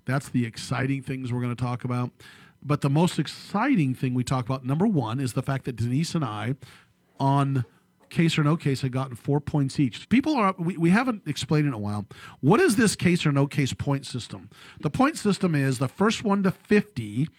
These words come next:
out of the three of us, and Cal counts kind of, but I'll explain that in a minute. Um, so if Todd wins, then the two of us, Denise and I, have to take him to dinner.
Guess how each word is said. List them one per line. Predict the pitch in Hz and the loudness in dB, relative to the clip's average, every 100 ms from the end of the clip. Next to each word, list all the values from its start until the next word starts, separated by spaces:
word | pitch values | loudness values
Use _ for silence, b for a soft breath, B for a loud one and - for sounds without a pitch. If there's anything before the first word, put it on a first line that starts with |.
| B B B | B B B
out | 151 156 | 2 4
of | |
the | 160 | 4
three | 165 165 175 196 | 2 2 4 4
of | 143 | 2
us, | 123 131 139 | 0 -2 -2
and | 135 - | -6 -4
Cal | 233 226 202 - | 2 4 2 -2
counts | - 170 160 - | 0 2 2 -2
kind | - 160 165 143 | -4 2 4 4
of, | 131 117 | 2 0
but | 127 | -2
I'll | 135 | -2
explain | 135 - 127 131 127 | -4 -8 -4 -2 -2
that | 127 | -4
in | 131 | -6
a | |
minute. | 120 101 120 - B B B - | -8 -6 -10 -10 B B B -2
Um, | 147 151 147 - B - | 2 2 0 -4 B -4
so | - 156 156 156 - - | 4 6 6 4 -2 0
if | 165 - | 2 2
Todd | - 175 311 370 | 0 4 4 4
wins, | 165 123 120 156 147 | 2 2 0 0 2
then | 143 156 147 | 2 4 2
the | |
two | 135 - 220 | 2 2 4
of | 139 | 2
us, | 120 147 | 0 -2
Denise | - 127 170 - | 0 0 2 0
and | 127 | -2
I, | 120 | 0
have | 123 | 0
to | - | -2
take | - 117 123 | -4 -2 -2
him | 113 | -2
to | |
dinner. | 107 98 80 | -2 -6 -8